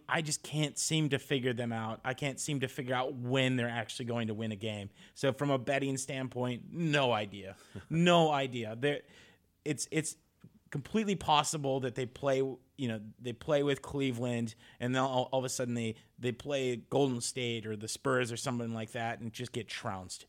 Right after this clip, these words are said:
Speaker 1: It's, it's, it's so variable as to where they're at. They have the components, but they just, they, we just don't have the predictability. Um, I was gonna comment just on that,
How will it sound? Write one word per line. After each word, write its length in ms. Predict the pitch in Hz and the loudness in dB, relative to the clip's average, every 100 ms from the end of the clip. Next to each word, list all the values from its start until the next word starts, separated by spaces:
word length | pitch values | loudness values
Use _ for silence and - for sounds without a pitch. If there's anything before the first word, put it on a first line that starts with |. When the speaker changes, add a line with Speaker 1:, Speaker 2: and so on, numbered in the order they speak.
| - | 0
Speaker 1:
It's, 240 | 139 120 - | 0 0 -2
it's, 200 | 151 - _ _ _ - | -2 -4 _ _ _ -6
it's 220 | 190 190 | -2 0
so 340 | - - 170 170 | 0 6 8 6
variable 680 | 127 127 127 123 120 113 98 | 4 2 4 2 0 -4 -4
as 180 | 120 113 | -4 -4
to 120 | 139 | -4
where 200 | 120 117 | -2 -2
they're 160 | 110 110 | -2 -6
at. 340 | 110 107 - - - - | -6 -8 -10 -20 -12 0
They 100 | 123 | 0
have 160 | 127 | 0
the 100 | 123 | -2
components, 600 | 113 117 151 143 139 127 - | -6 -2 2 4 4 2 -4
but 160 | 117 | -8
they 120 | 120 | -8
just, 360 | 107 117 - - - - _ _ _ | -6 -8 -8 -12 -20 -20 _ _ _
they, 240 | - 120 - - - 82 - 120 | -4 -2 -4 -12 -20 -20 -12 -6
we 80 | |
just 160 | 117 113 | -4 0
don't 180 | 120 120 | 0 0
have 180 | 113 110 | -2 -2
the 60 | |
predictability. 800 | 101 107 107 104 101 101 95 95 - _ _ _ - | -4 -6 -6 -8 -10 -10 -10 -12 -18 _ _ _ -10
Um, 320 | 117 110 113 - - | -6 -4 -6 -10 -2
I 100 | 135 | 2
was 140 | 143 | 2
gonna 200 | 120 127 | 0 -2
comment 340 | 113 120 117 113 | -2 -2 -2 -2
just 260 | 131 127 | -2 -2
on 200 | 107 123 | 0 0
that, 260 | 117 113 113 | 2 0 -2